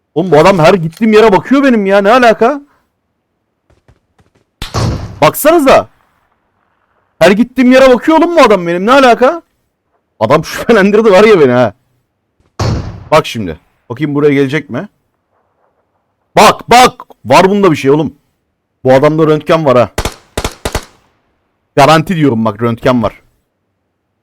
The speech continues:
Röntgen yani hile kullanıyor, e, ve çok büyük ihtimalle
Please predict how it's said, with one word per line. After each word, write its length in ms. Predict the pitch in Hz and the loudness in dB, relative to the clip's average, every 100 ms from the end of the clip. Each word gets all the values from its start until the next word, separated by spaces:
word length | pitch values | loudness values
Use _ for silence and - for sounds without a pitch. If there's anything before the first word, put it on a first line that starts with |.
| _ _ - | _ _ -6
Röntgen 400 | 127 143 - 190 | -4 -4 -2 -2
yani 360 | 202 185 190 170 | 0 -2 -2 -4
hile 220 | 160 185 | -2 -2
kullanıyor, 760 | 190 175 139 113 135 233 247 - | -2 -6 -4 -2 -2 -4 -10 -12
e, 260 | 117 113 | -10 -4
ve 260 | 135 147 - _ _ _ _ _ _ - | 0 0 -2 _ _ _ _ _ _ -20
çok 200 | - 131 | -16 -10
büyük 200 | 156 - | -10 -10
ihtimalle 540 | - 143 135 156 | -8 -4 -2 -2